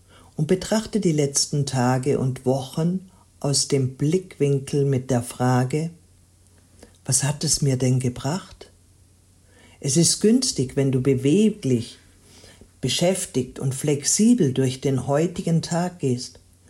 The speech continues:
Deine Dynamik unterstützt dich dabei, dass du dich nach allen möglichen Seiten entfalten und entwickeln kannst.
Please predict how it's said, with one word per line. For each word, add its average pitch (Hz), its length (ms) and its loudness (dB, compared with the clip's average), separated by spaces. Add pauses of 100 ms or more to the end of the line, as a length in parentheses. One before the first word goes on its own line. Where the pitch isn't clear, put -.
(320)
Deine 135 240 0
Dynamik 131 760 2
unterstützt 180 600 -4
dich - 220 -2
dabei, 131 500 0 (200)
dass 120 180 -4
du - 100 -4
dich 127 260 -6
nach 120 280 -6
allen 180 420 0
möglichen 135 560 -2
Seiten 127 480 0
entfalten 123 720 -2
und 165 140 -2
entwickeln 135 600 -2
kannst. - 520 -6